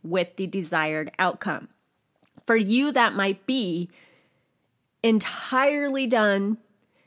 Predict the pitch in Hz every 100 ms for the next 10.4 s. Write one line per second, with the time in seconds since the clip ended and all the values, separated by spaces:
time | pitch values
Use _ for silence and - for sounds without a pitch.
0 | _ _ _ - 214 214 202 202 208 226
1 | 226 226 - 190 175 170 170 151 - 190
2 | 180 165 180 190 180 180 - 180 175 170
3 | 151 147 - 165 - - - - 233 226
4 | 214 160 165 156 160 - 160 156 220 233
5 | 226 196 151 160 156 - 170 165 170 302
6 | 294 269 269 269 262 - - - - -
7 | 190 180 175 185 214 247 247 - 196 180
8 | 175 - 180 175 160 170 165 165 156 160
9 | 165 - 165 160 165 175 - 170 160 -
10 | 175 - 160 147